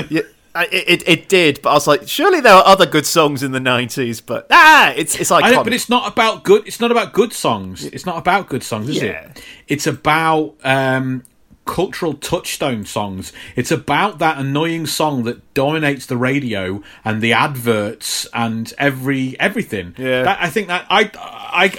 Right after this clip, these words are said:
Speaker 1: I can really understand, um, why they did that.
Speaker 2: I, I put that song along five, along, along, uh, Mumbo Number Five and the Macarena. It's that kind of
Speaker 1: But you know exactly where you are when you hear those so-, where those songs,
Speaker 2: I,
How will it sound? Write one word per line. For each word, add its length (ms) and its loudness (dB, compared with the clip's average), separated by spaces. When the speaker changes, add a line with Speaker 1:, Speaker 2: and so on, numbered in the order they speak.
Speaker 1:
I 40 0
can 360 -8
really 500 0
understand, 800 -4
um, 480 -6
why 220 -2
they 120 -4
did 180 -8
that. 220 -10
Speaker 2:
I, 180 2
I 100 4
put 240 -2
that 160 0
song 240 -4
along 240 -2
five, 640 0
along, 280 -4
along, 280 -2
uh, 200 -4
Mumbo 440 2
Number 260 -6
Five 640 -2
and 140 -10
the 40 -8
Macarena. 640 -6
It's 160 -12
that 220 0
kind 420 0
of 400 -6
Speaker 1:
But 220 4
you 160 -2
know 240 0
exactly 580 -2
where 160 0
you 160 0
are 220 2
when 160 -4
you 80 -4
hear 240 -2
those 280 -4
so-, 220 -6
where 140 -4
those 180 -6
songs, 260 -6
Speaker 2:
I, 140 4